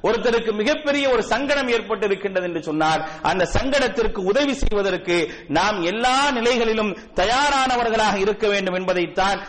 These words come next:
இஸ்லாம் சொல்லி காட்டுகின்றது. இஸ்லாமிய வரலாறுகள் சொல்லவில்லையா? மனிதர்கள் பாதிக்கப்படக்கூடிய நேரத்திலே அந்த இடத்திற்கு அல்லாஹ் ரப்புல்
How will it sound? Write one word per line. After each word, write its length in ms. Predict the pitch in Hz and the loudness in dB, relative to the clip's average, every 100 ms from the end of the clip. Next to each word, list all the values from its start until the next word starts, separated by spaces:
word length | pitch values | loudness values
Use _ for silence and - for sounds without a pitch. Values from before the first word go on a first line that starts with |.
| - | -8
இஸ்லாம் 340 | 160 208 226 | -4 -2 -2
சொல்லி 200 | 220 185 | -2 -6
காட்டுகின்றது. 680 | 175 151 123 120 104 - - - - - - - - - | -4 -4 -4 -8 -10 -14 -14 -14 -14 -16 -20 -20 -14 -4
இஸ்லாமிய 480 | 175 269 254 240 208 | 0 2 2 0 0
வரலாறுகள் 480 | 226 254 226 208 | 0 0 0 -2
சொல்லவில்லையா? 680 | 190 185 180 165 156 185 156 - - - - - - | -2 -2 -2 -2 -2 -2 -4 -12 -20 -20 -20 -20 -4
மனிதர்கள் 540 | 165 254 269 240 226 | 0 2 2 2 0
பாதிக்கப்படக்கூடிய 920 | 196 226 277 262 247 233 233 214 208 196 | 0 0 0 -2 -2 0 0 0 -2 0
நேரத்திலே 520 | 196 185 185 170 190 208 - - - | 0 0 -2 0 0 -2 -8 -12 -2
அந்த 420 | 185 240 247 226 | -2 0 0 2
இடத்திற்கு 680 | 220 262 262 269 254 - 294 | 2 0 -2 -2 -4 0 0
அல்லாஹ் 400 | 277 247 254 226 | 0 2 0 2
ரப்புல் 320 | 226 214 247 | 0 0 2